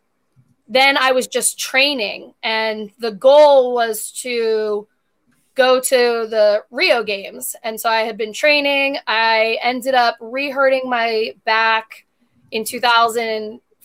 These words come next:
fourteen, and then found out I was, I, I got married to my now husband in two thousand fifteen, and we found out we were pregnant right before the wedding. So had my son,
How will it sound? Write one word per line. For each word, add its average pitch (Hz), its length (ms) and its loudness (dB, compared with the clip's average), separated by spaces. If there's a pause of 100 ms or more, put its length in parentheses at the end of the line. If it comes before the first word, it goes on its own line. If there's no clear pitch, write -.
(120)
fourteen, 233 840 -2 (380)
and 214 680 0 (180)
then 233 360 -2 (360)
found 233 200 2
out 233 120 2
I 220 120 2
was, 220 280 -2
I, 247 280 2
I 269 200 2
got 285 280 2
married 233 500 0
to 262 100 -8
my 233 200 -2
now 226 260 -2
husband 220 640 -6
in 220 200 -10
two 233 160 -14
thousand 226 360 -4
fifteen, 220 520 -6
and 214 100 -4
we 220 120 -6
found 240 260 2
out 226 180 0
we 233 120 -4
were 220 160 -4
pregnant 233 340 -2
right 226 140 0
before 254 260 0
the 254 100 4
wedding. 226 520 2 (340)
So 226 760 4 (160)
had 262 280 2
my 277 160 0
son, 240 680 0